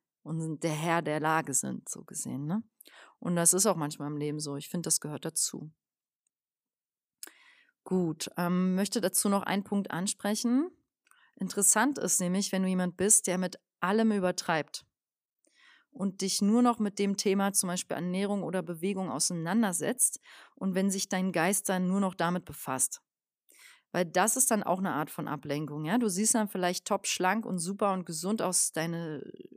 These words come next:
Haut strahlt, wunderschön, ja, aber das ist dann auch die Hülle. Weil innen drin lebst du noch lange nicht dein ganzes Potenzial.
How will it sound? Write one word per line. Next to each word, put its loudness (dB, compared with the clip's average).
Haut 2
strahlt, 0
wunderschön, 2
ja, 4
aber 4
das 2
ist -2
dann 0
auch -4
die -4
Hülle. -2
Weil 4
innen 0
drin 4
lebst 2
du 0
noch -2
lange 4
nicht 2
dein -2
ganzes 0
Potenzial. -2